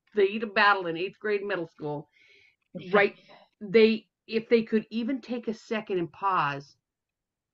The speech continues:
Speaker 1: they could make a choice, right?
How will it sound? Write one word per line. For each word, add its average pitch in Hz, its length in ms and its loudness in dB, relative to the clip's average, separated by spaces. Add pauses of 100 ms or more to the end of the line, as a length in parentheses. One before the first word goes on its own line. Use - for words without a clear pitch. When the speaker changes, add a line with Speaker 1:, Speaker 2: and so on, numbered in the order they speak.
(240)
Speaker 1:
they 180 260 2
could 185 280 -2
make 185 240 0
a 190 60 0
choice, - 680 -6
right? 175 340 -2